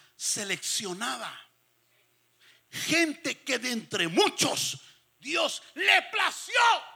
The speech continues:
escogerte a ti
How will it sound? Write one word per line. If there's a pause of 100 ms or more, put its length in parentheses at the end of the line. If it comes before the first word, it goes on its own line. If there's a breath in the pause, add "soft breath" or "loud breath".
(880)
escogerte
a
ti